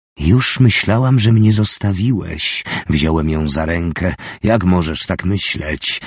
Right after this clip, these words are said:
Bo dotknęłam orła, a ty długo nie nadchodziłeś". Zrozumiałem, że patrzyłem na neonowy napis dłużej, niż sądziłem. "Nigdy bym cię nie opuścił", powiedziałem. "Serio?", spytała,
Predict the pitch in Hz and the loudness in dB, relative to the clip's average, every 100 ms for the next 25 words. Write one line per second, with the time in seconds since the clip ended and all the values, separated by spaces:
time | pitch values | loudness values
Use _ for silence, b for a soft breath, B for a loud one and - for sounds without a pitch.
0 | B B - 92 92 92 95 - 113 120 | B B 0 2 2 2 -2 -2 0 2
1 | 110 - 107 123 131 139 117 - 120 107 | 2 2 2 4 2 2 -2 0 0 2
2 | 107 104 110 107 107 - 107 101 160 120 | 4 4 4 4 0 0 0 2 4 2
3 | 85 73 - - _ _ _ _ _ - | 0 -2 -4 -6 _ _ _ _ _ -4
4 | 69 76 80 82 90 87 80 82 - - | -2 0 0 2 2 0 -2 -4 -2 0
5 | 123 110 92 92 90 87 92 110 98 92 | 2 2 4 4 4 2 0 0 0 0
6 | 92 - 95 82 95 120 107 110 104 101 | 0 -2 -2 0 2 2 2 2 4 2
7 | 95 - - 85 85 76 110 107 85 82 | 2 0 0 2 2 2 0 -2 -4 -6
8 | 78 B B B B _ _ _ _ _ | -8 B B B B _ _ _ _ _
9 | _ 92 101 90 85 80 82 73 78 78 | _ 4 4 4 0 0 0 0 -2 0
10 | 82 73 127 - - 76 69 67 - _ | 0 0 -2 -2 -4 -6 -8 -12 -20 _
11 | _ _ 71 69 69 69 73 76 76 78 | _ _ -6 -4 -4 -4 -6 -8 -10 -10
12 | - _ _ _ _ - - 107 85 87 | -14 _ _ _ _ -6 0 2 2 2
13 | 139 175 _ _ _ _ _ - - - | 4 2 _ _ _ _ _ -2 0 0
14 | - - 85 76 82 123 | -2 -2 -4 -2 0 0